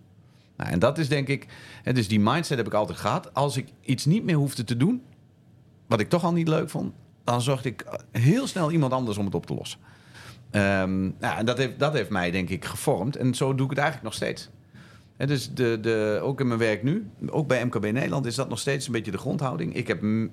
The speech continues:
er werken mensen om mij heen, met mij, die inhoudelijk vele malen beter zijn op elk thema als ik. Ehm, maar ik kan het op, in het algemeen redelijk goed vertellen.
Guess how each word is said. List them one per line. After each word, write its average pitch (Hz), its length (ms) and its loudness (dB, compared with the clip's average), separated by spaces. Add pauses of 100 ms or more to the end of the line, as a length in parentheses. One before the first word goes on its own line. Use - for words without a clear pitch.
er 110 180 -2
werken 135 340 0
mensen 135 320 -2
om 117 100 -2
mij 101 180 2
heen, 107 300 -4 (340)
met 117 240 0
mij, 73 300 -4 (920)
die 196 220 -2
inhoudelijk 120 580 -2
vele 117 400 -2
malen 101 300 0
beter 98 260 0
zijn 85 160 -2
op 82 160 -6
elk 165 300 -2
thema 113 320 2
als 82 180 -4
ik. 123 200 -4 (840)
Ehm, 90 520 0 (140)
maar 117 380 0
ik 160 140 -4
kan 104 200 0
het - 280 -4
op, - 300 -2 (1500)
in 117 160 2
het 107 100 0
algemeen 107 460 2
redelijk 120 280 -2
goed - 160 -10
vertellen. - 420 0